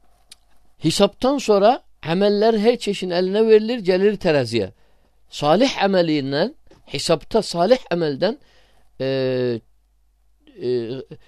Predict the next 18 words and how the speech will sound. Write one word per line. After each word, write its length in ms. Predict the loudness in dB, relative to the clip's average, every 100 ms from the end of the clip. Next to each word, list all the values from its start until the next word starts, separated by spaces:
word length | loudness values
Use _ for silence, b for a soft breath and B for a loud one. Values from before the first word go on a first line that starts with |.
| -20 -6
kötü 280 | -2 0 0
amellerin, 760 | 2 0 0 2 0 0 -4 -14 -20 -20 -10
masiyetlerin, 960 | -4 -4 -2 0 0 2 0 2 -2 -10 -20 -20 _ -10
e, 80 | -4
e, 720 | -2 -2 -6 -8 -12 -10 -8
gayri 380 | 2 4 4 -2
salih 440 | 2 2 2 -2
amellerin 580 | -4 -2 -2 0 0 -2 -8 _ -20 _ -4
ayrılaşır. 640 | 2 4 4 0 -2 -12 -16 _ _ _ _ _ -20 _ _ _ _ _ -10
Çuvaldan 480 | 4 6 6 4 2
eline 300 | 0 2 0
verilir. 300 | 0 -2 -6 -4
Bu 80 |
tarafa 420 | 2 2 2 -2 -4
bir 80 |
salih, 420 | -4 -2 0 -2 -4
bu 120 | -6
tarafa 460 | -4 -4 -2 -4